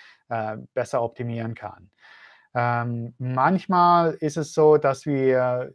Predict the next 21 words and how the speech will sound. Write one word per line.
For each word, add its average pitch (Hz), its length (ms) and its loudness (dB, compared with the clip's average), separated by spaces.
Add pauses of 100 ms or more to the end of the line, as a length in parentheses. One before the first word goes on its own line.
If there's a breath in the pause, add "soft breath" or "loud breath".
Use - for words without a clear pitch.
Elemente 139 640 -6
auf 151 140 -4
einer 143 260 -4
Seite 135 720 -6 (480 soft breath)
als 123 520 -4
Fehlermeldung 160 1000 -2 (200)
anschauen 165 640 -4
und 135 220 -8
dass 131 140 -8
wir 131 180 -2
nicht 135 480 -6
sicher 143 240 -4
sind, 139 300 -8
ob 131 180 -8
da 120 120 -6
effektiv 120 540 -12
normale 117 520 -8
Inhalte 113 440 -14
noch 104 200 -16
dabei 104 340 -14
sind. 98 220 -20